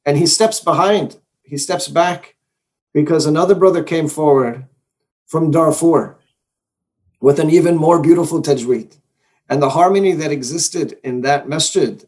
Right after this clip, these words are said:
to me, was exemplary of what we should strive towards, because we have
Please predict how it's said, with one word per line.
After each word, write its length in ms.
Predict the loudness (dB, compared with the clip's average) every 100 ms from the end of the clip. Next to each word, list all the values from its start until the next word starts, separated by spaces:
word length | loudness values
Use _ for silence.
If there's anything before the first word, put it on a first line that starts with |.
| _
to 100 | -8
me, 200 | -6 -4
was 200 | -4 -6
exemplary 580 | -4 -4 -4 -4 -2 0
of 140 | -2
what 340 | -2 -4 -6 -4
we 180 | 0
should 220 | 0 -2 -6
strive 400 | -4 -2 -4 -4
towards, 440 | -10 -10 -18 -20 _ _ _
because 380 | -6 -2 0 0
we 180 | -2 -2
have 440 | 0 0 -2 -4